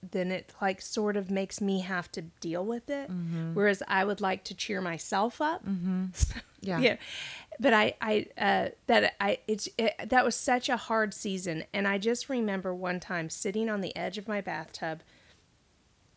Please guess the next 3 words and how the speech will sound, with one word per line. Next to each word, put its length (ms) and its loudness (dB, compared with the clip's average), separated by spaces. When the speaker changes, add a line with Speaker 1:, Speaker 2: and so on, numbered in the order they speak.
Speaker 1:
crying. 560 -2
And 460 0
Laura 560 0